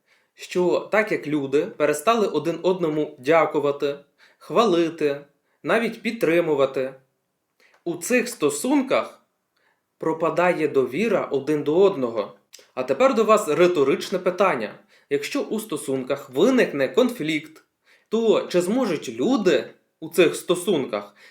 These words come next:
відкритись один одному, поговорити, що їх турбує, що би вони хотіли, і вирішити цей конфлікт? Я гадаю, ви здогадуєтесь уже відповідь, що відкритись людині,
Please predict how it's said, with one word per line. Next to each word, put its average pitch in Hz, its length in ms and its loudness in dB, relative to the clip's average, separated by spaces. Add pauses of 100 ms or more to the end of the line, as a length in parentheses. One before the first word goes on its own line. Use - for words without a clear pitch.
(140)
відкритись 196 720 2
один 185 260 2
одному, 123 560 0 (580)
поговорити, 165 680 2
що - 180 0
їх 240 140 0
турбує, 175 540 0
що 233 200 -2
би 226 120 -2
вони 208 220 4
хотіли, 165 680 -2 (680)
і 185 140 0
вирішити 196 560 2
цей 185 200 0
конфлікт? 190 580 -4 (1200)
Я 170 140 -2
гадаю, 226 360 2
ви 214 100 4
здогадуєтесь 135 800 0
уже 156 220 -2
відповідь, 139 600 -6 (520)
що 156 480 2
відкритись 180 760 2
людині, 160 640 0